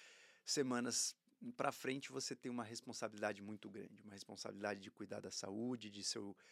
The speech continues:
o chefe ali do plantão da noite, de todas as condutas partirem de você,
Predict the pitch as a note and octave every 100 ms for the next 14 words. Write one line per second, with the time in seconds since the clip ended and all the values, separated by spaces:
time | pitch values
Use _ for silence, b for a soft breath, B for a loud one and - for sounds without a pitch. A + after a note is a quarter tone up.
0 | B B - - A#2+ G#2+ - D3+ A#2 A2
1 | - G#2 G2+ A2 G2+ G2 A2+ B2+ B2+ -
2 | G#2+ B B B A2+ G#2+ - C#3+ C3 A2+
3 | A#2 G#2 - - C3 A#2 G#2 B2 A#2+ G#2
4 | - - - G#2+ G2+ G2 G2+ - B2 B2
5 | A#2